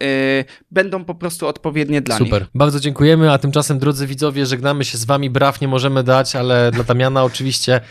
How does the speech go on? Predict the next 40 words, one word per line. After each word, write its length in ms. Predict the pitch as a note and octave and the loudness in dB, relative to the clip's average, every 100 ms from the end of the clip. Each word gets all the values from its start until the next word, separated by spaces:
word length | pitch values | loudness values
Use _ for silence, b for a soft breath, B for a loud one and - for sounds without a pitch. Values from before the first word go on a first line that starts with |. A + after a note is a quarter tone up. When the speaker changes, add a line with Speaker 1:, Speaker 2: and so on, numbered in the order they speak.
| B B | B B
Speaker 2:
ale 140 | C3+ | -2
chociaż 220 | C3 B2 | 0 -2
dajcie 280 | A#2 B2 C3 | -2 -2 0
łapki 300 | B2+ A#2+ A#2+ | 0 -2 -6
w 60 | A2 | -6
górę. 360 | B2+ B2 B2 A#2 B B B - | -2 2 2 0 B B B -2
A 160 | A2+ | 0
ciekawa 400 | A2+ B2 B2 A#2 | 0 0 2 2
historia, 800 | A2+ A2 - A#2+ A#2 A2 G#2+ G2+ G#2 _ - G#2+ | 0 -2 0 2 4 4 2 0 -4 _ -8 -2
z 160 | A2 | 0
mojej 220 | A#2+ A#2 | 4 2
perspektywy 460 | A#2 G#2 A2 A2 A#2 | 2 -2 -2 0 -2
przynajmniej, 300 | - A2+ A2+ | 0 4 4
myślę, 200 | A2 A#2 | 4 4
że 80 | G#2+ | 2
z 60 | |
waszej 300 | G2+ G#2 G#2 | 2 0 2
również. 320 | G2+ G#2+ G#2+ A2+ | 0 2 0 0
Jeżeli 160 | A2 | 0
macie 160 | A2+ A2+ | 0 0
jakiekolwiek 320 | A2+ B2 A#2+ | 0 0 0
pytania 300 | B2 A#2 A#2+ | 0 2 2
do 80 | A2+ | 2
Damiana, 500 | A2 A2 A2 A2+ G#2+ B B - | 0 2 2 2 0 B B -4
bądź 140 | A2+ | -2
jakiekolwiek 460 | A2+ A2+ B2 A#2+ A2+ | -2 0 2 2 -2
przemyślenia 500 | - A2+ - A#2+ A2+ | -2 -2 0 2 2
a 40 | |
propos 260 | A2+ A#2 A2 | 2 0 -2
być 160 | G#2+ | -2
może 180 | A2+ A2 | -2 -2
trudnych 360 | A2+ A#2+ A#2 A2 | 0 2 2 0
początków 480 | A2+ A#2 A2 A2+ G#2 | 0 0 0 -2 0
w 40 | |
waszym 340 | A#2 A#2+ A#2+ | 0 0 -4
biznesie, 460 | A2 G#2 A2+ A2 G#2+ B B B | -4 -2 -4 -2 -6 B B B
to 100 | - | -6
proszę, 460 | - B2+ A#2+ B2 G#2+ G#2 | 0 2 2 0 -2 -2
dajcie 360 | A2 G#2+ G#2 F#2+ | -2 -2 -4 -8
znać 360 | G2 F#2 - | -8 -8 -10